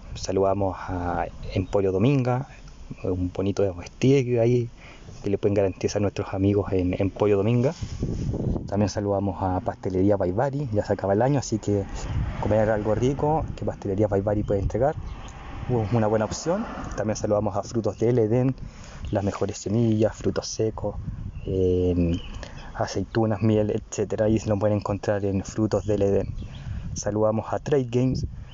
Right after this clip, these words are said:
ahí te dan las mejores Funko Pops, en, en, así que nos acompaña Trade Games. También saludamos a Quasit Gestión, para que puedan ver propiedades ahí, o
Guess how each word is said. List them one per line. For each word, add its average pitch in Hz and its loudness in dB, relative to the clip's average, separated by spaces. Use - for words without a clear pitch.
ahí - -8
te 104 2
dan 104 2
las 101 4
mejores 113 0
Funko 123 0
Pops, 120 -4
en, 95 2
en, 98 4
así 107 0
que 98 2
nos 101 0
acompaña 104 0
Trade 123 2
Games. 143 0
También 107 2
saludamos 107 0
a 98 0
Quasit - -2
Gestión, - -2
para 110 -4
que 104 0
puedan 107 2
ver 110 4
propiedades 120 4
ahí, 139 2
o 143 4